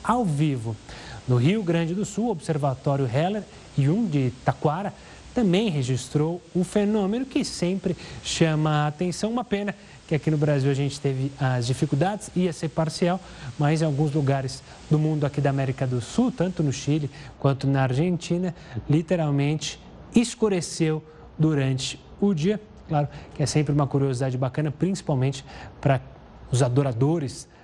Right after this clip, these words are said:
da Lua e quem gosta dessas coisas relacionadas aos nossos astros. Agora, falando de uma notícia um pouco ruim, um temporal que atingiu o Rio Grande do Sul deixou cerca de oitenta e duas mil pessoas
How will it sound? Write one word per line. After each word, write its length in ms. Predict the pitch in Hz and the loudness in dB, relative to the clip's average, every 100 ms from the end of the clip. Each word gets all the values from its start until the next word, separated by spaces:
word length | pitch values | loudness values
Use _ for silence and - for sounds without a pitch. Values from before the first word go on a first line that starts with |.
| - 143 | -8 0
da 120 | 143 | 2
Lua 240 | 131 151 | 4 2
e 40 | 139 | 2
quem 180 | 160 139 | 0 2
gosta 460 | 135 131 - 127 - - - | 0 -2 -6 -10 -10 -16 -8
dessas 340 | 143 127 131 110 | 0 2 2 2
coisas 340 | 127 123 120 | 2 2 2
relacionadas 880 | 131 120 113 - 110 117 117 117 - - - - | 2 0 0 -2 0 0 0 -4 -6 -14 -16 0
aos 200 | 127 110 | 2 2
nossos 300 | 131 117 104 | 0 2 4
astros. 600 | 123 - - - - - - - - - - | 2 -2 -12 -10 -10 -10 -16 -12 -10 -10 -10
Agora, 240 | - 175 170 | 0 2 4
falando 320 | 165 160 160 | 4 2 2
de 40 | |
uma 140 | 151 147 | 2 0
notícia 460 | 139 147 131 - | -2 -4 -6 -4
um 80 | 143 | -4
pouco 240 | 123 135 - | 0 0 2
ruim, 200 | 165 160 - 147 | 0 0 -4 -4
um 80 | |
temporal 380 | 135 170 151 160 | 0 2 2 0
que 80 | 151 | -2
atingiu 420 | 139 143 127 147 - | 0 0 2 0 0
o 120 | 220 | -2
Rio 220 | 233 170 170 | 0 -2 0
Grande 380 | 139 143 139 | 0 0 0
do 140 | 120 113 | 0 -2
Sul 260 | - 185 143 - - - - - - - | 2 0 0 -12 -20 -20 -20 -20 -20 -4
deixou 180 | - | -2
cerca 240 | 151 170 165 | 0 2 2
de 80 | 160 | 2
oitenta 640 | 143 - 170 185 220 - | 0 0 0 0 -2 -2
e 100 | 156 | -2
duas 500 | 123 135 151 131 117 | 2 2 2 0 0
mil 220 | 131 165 | 0 0
pessoas 720 | - 117 - 156 160 117 - | -2 -6 -2 0 0 -4 -8